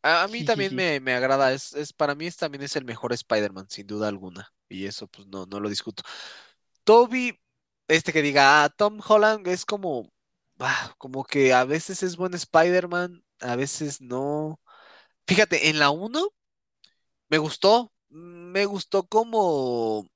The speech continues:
Speaker 1: como Spider-Man un poco, sí siento que dependía mucho de Stark, pero, por ejemplo, en la escena final cuando pelea con el buitre con su traje hecho por él y todo esto, esa es, esa escena, bueno, esa pelea final fue muy buena,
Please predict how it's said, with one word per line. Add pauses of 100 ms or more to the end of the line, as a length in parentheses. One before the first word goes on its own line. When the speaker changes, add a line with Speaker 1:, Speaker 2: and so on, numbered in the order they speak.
(420)
Speaker 1:
como
Spider-Man
un
poco, (100)
sí
siento
que
dependía
mucho
de
Stark, (440)
pero,
por
ejemplo,
en
la
escena
final
cuando
pelea
con
el
buitre
con
su
traje
hecho
por
él
y
todo
esto,
esa
es, (100)
esa (100)
escena,
bueno,
esa (160)
pelea
final (380)
fue
muy
buena,